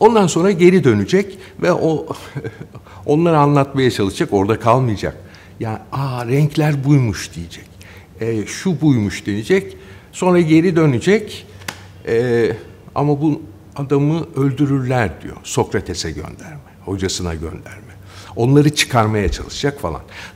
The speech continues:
Kendimi tutamadım, mağara meselinden bahsettim. Yani okumanız, e, on sayfalık bir şey. Bi-, niye önemli? Ortası dedim.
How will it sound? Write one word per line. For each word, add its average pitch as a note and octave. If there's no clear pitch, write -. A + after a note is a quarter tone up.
Kendimi D#3+
tutamadım, F3+
mağara D3+
meselinden C3+
bahsettim. B2
Yani G#2+
okumanız, E3
e, A#2+
on F#4
sayfalık A#2
bir F#2
şey. -
Bi-, -
niye A3+
önemli? B2+
Ortası C#3+
dedim. D3